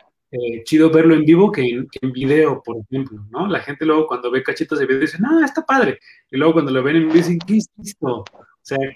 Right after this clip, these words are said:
es, es una cosa para verlo en vivo, ¿no? Este,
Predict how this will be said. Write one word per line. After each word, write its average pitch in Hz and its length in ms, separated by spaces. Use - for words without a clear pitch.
es, 160 160
es - 220
una 185 220
cosa 160 440
para 120 240
verlo 151 320
en 165 100
vivo, 127 500
¿no? 180 260
Este, - 460